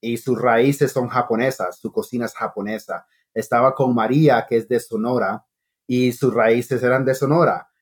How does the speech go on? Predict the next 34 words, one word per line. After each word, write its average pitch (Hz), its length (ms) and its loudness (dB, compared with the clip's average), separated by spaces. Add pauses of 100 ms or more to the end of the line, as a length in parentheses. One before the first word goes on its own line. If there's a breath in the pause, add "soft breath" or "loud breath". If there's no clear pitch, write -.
(120)
Y 113 160 -4
conocí 117 480 -2
el, 123 140 2
el 113 200 -4
chiltepín, 127 760 -2
conocí 107 420 -4
todos 120 200 0
estos 117 220 -8
chiles 131 340 0
que 113 100 -2
no 110 60 -4
los 113 180 0
conocía, 113 720 0 (360 soft breath)
y 160 220 4
yo 143 120 4
no 160 120 2
tenía 147 180 4
una 147 120 2
historia, 139 560 -2 (220)
porque 123 240 -2
yo 120 120 0
estaba 151 340 4
ahí, 151 420 2 (280)
no 117 180 -2
me 160 100 0
sentía 160 360 0
americano, 135 680 0 (380)
no 110 220 0
me 139 80 4
sentía 147 360 0
costarricense, 123 960 0 (280)
estaba 131 680 2
haciendo 139 420 0
comida 123 680 2